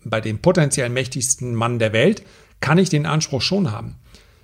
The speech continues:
Erfolgreiche Menschen wissen, dass Reichtum durch Geben entsteht. Und die anderen Menschen glauben, dass Reichtum dadurch entsteht, dass man Reichtum direkt anstrebt. Also Reichtum als Ziel hat. Ja,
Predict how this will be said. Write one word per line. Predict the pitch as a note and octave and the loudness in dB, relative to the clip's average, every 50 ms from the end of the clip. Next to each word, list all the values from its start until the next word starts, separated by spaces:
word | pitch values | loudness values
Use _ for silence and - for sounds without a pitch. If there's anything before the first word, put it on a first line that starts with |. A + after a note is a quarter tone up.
| _ _ _ _ _ _ _ _ _ _ _ _ _ _ _ _ - | _ _ _ _ _ _ _ _ _ _ _ _ _ _ _ _ -4
Erfolgreiche | - B2 A#2+ D3+ G3+ B3+ B3+ - B3+ A#3 G3 A3+ A3 | -2 0 4 4 4 4 2 2 -2 -2 0 2 2
Menschen | G3+ F3+ E3+ - - C3+ B2 | 2 2 2 0 -2 -2 -2
wissen, | D3 E3 - F#3+ E3+ | -2 0 0 -2 -2
dass | C#3 B2 - A#2+ | -2 -2 -2 0
Reichtum | A2 A2 D3 D#3+ - - F#3+ F3 | 0 0 0 0 -2 -2 -2 0
durch | D#3+ E3 E3 - | 0 -2 -2 -2
Geben | - D#3 D3 B2+ A#2+ G#2 | 0 0 0 0 -2 -4
entsteht. | A2 G#2+ - - A2+ G#2+ G2 - - - - _ _ _ _ _ | -4 -6 -6 -6 -6 -8 -10 -10 -14 -20 -20 _ _ _ _ _
Und | - A#2 B2+ | -2 -2 0
die | C#3 - | 0 2
anderen | C3 D#3 F#3 G3+ G3 | 2 4 4 4 4
Menschen | F3+ E3+ F3+ F3 - F#3+ E3 | 4 2 0 0 -2 -2 0
glauben, | C3+ C3+ C3 C#3+ C#3+ D#3 C#3+ | 0 2 2 2 2 2 2
dass | C3 A#2+ A#2+ | 0 0 0
Reichtum | B2 C3+ D3+ - - C#3 B2+ | 2 2 2 0 0 0 0
dadurch | B2 C3 D#3+ F#3 D#3+ D#3 | 2 2 2 0 0 -2
entsteht, | C#3 B2+ - - C#3 C3+ C3+ - | -2 -4 -2 -2 -2 -4 -4 -4
dass | C3+ - | -4 -4
man | B2 A#2 A2+ | -4 -2 -2
Reichtum | G#2+ G#2+ C3 D#3+ D#3 - - E3 D3 C3+ A#2+ | 0 0 0 0 -2 -2 -2 0 0 0 0
direkt | B2 A#2 B2 C3 B2+ - - - | 0 0 -2 -2 -6 -8 -4 -2
anstrebt. | D3 D#3 D#3 - - - - A#1 - - - - - - - - - - - - | 0 0 0 0 -4 -6 -10 -10 -12 -12 -18 -20 -20 -20 -20 -20 -20 -20 -12 -4
Also | - C#3 C3 C3 A#2+ | -2 0 0 2 0
Reichtum | A2 A#2 A#2 C3+ D3 F#3+ G#3 - - - - F3 E3 F3 G3 | 0 2 2 2 2 0 0 -4 -6 -4 0 2 2 2 0
als | - C#3+ D3 C#3+ - - - - | -2 -4 -2 0 0 0 -2 0
Ziel | - - - G#3 G#3+ G3+ D#3+ B2+ E2 | 0 0 0 2 0 0 -2 -2 -4
hat. | F#2 G#2 - - - _ - - _ _ _ _ _ _ _ _ _ _ _ _ _ _ _ _ _ _ _ _ _ _ _ _ _ _ _ _ _ _ _ _ _ _ _ _ _ _ _ _ _ _ - - _ _ _ - _ - | -8 -12 -14 -16 -20 _ -20 -20 _ _ _ _ _ _ _ _ _ _ _ _ _ _ _ _ _ _ _ _ _ _ _ _ _ _ _ _ _ _ _ _ _ _ _ _ _ _ _ _ _ _ -20 -20 _ _ _ -20 _ -10
Ja, | - - G#3+ - - | -8 -8 -8 -8 -12